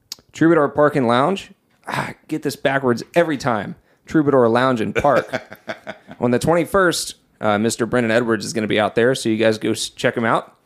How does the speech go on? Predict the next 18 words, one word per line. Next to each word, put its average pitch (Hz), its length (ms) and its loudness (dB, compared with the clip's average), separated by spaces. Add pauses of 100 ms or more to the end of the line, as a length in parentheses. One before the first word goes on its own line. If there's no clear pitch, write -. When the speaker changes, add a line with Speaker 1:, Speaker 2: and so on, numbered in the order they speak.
(680)
Speaker 1:
Um, 107 500 0 (320)
and 123 100 0
on 117 100 0
the 107 80 -2
twenty-second 139 680 0
is 107 240 -2
Gravel. 117 580 -2 (180)
Speaker 2:
Yeah. 65 380 -12 (440)
Tony 104 240 -4
and 87 120 -6
Sylvia, 80 460 -6 (180)
pay 190 120 -4
attention 95 360 -10
to 78 80 -6
Ronnie 82 320 -4
tonight, 69 340 -10
too. 69 200 -12
He 62 140 -16